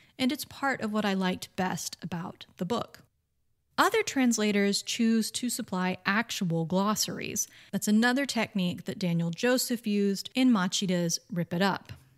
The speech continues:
A glossary is an unobtrusive way to give readers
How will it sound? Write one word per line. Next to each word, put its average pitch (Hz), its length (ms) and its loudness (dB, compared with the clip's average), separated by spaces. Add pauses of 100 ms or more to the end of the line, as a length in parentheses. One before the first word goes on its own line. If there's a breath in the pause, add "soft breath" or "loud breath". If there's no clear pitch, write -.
A 196 60 -2
glossary 240 760 0 (120)
is 196 140 -2
an 180 140 0 (100)
unobtrusive 262 800 0
way 185 480 0
to - 100 -6
give 170 240 -2
readers 175 300 -2